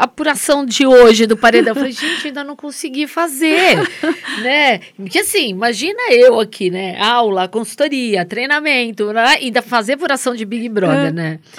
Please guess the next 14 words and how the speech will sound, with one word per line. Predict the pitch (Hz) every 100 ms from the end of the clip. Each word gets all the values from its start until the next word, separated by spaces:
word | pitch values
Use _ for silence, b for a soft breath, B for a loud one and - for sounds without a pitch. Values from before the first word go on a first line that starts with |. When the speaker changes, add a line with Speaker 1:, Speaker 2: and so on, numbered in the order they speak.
| B B _
Speaker 1:
Então, | 240 302 -
essa | 214 277
história | 277 294 349
foi | 427 269
muito | 226 202
engraçada, | 180 180 175 226
que | 233 220
alguém | 214 277
na | 302
minha | 214 180
equipe | 175 214 214 214
fez | 180 214 214
um | 233
comentário, | 247 226 262 285 233 196 180 196 214